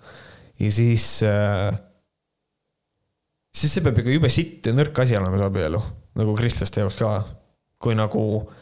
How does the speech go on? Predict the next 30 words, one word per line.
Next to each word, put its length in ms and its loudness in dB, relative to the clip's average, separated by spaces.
sa 80 2
ei 80 4
abiellu 320 2
sellepärast, 540 -2
et 220 -8
kaks 280 -2
meest 240 -2
on 80 0
abielus. 380 -2
Kui 120 2
see 120 2
sinu 200 2
abielu 380 2
on 100 2
jõus, 160 2
et 80 -2
devalveerib, 480 2
äkki 320 0
sa 140 4
oled 180 0
hästi 280 2
sitt 320 0
kristlane 520 -4
lihtsalt. 480 -8
Veits 520 0
nagu 100 0
mõttekoht. 540 -2
Ma 100 0
ei 100 0
tea, 80 -2